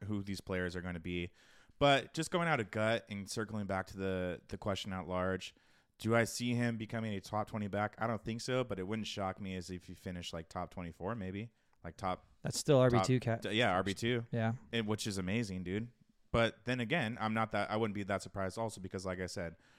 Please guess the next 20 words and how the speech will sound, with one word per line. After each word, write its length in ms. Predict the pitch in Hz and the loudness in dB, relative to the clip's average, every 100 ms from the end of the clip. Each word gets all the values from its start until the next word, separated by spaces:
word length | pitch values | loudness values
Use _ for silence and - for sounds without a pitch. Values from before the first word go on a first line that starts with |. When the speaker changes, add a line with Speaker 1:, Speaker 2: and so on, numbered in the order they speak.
| _ _ _ | _ _ _
Speaker 1:
run 300 | 92 98 101 | -6 -2 -2
heavy 280 | 104 101 98 | 0 0 0
offense, 760 | 87 85 90 85 85 - - - _ _ | 0 -2 -4 -8 -8 -8 -10 -14 _ _
right? 320 | 87 85 92 - _ _ | -4 -2 -2 -6 _ _
Speaker 2:
Right. 200 | 117 113 - - | 2 2 0 -8
Speaker 1:
And 140 | 107 | -6
you 80 | 139 | 2
gotta, 300 | 180 143 117 - | 4 4 2 -4
you 140 | - 143 | -10 0
gotta 220 | 147 135 | 4 4
remember 360 | 113 107 110 98 | 4 0 0 -2
too, 400 | - 113 90 95 - _ _ _ _ | -2 -2 -2 -4 -12 _ _ _ _
the 60 | 101 | -8
fact 280 | - 135 135 | 2 2 4
that 100 | 110 | -2
they 140 | 98 | 2
are 160 | 104 117 | 2 2
so 160 | - | 0
run 200 | 87 85 | -6 -6
heavy, 380 | 87 87 85 90 | -6 -6 -6 -8